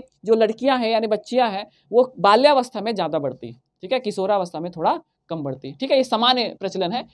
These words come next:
ठीक है। जेनेटिक भी आता है, कई बार जेनेटिक भी होता है, तो ये सामान्य अवस्था की बात कर रहे हैं। आरंभ में बालक बड़े होते हैं, बाल्यावस्था कंप्लीट होते होते तक वो क्या हो जाते हैं, वो छोटे हो जाते हैं। किससे? बालिकाओं से, अगर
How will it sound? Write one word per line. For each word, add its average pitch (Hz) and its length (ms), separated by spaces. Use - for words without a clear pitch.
ठीक 233 100
है। 233 120
जेनेटिक 233 340
भी 262 140
आता 214 220
है, 214 80
कई 208 140
बार 196 140
जेनेटिक 190 320
भी 196 80
होता 180 200
है, 294 60
तो 302 80
ये 277 120
सामान्य 277 320
अवस्था 233 220
की 226 100
बात 185 200
कर 185 100
रहे 202 100
हैं। - 320
आरंभ 240 260
में 262 140
बालक 226 260
बड़े 190 220
होते 240 240
हैं, 247 140
बाल्यावस्था 269 640
कंप्लीट 262 460
होते 233 220
होते 233 300
तक 233 160
वो 226 100
क्या 233 120
हो 233 80
जाते 214 240
हैं, 254 180
वो 269 140
छोटे 233 300
हो 285 80
जाते 247 220
हैं। 254 60
किससे? 196 320
बालिकाओं 208 460
से, 151 160
अगर 185 320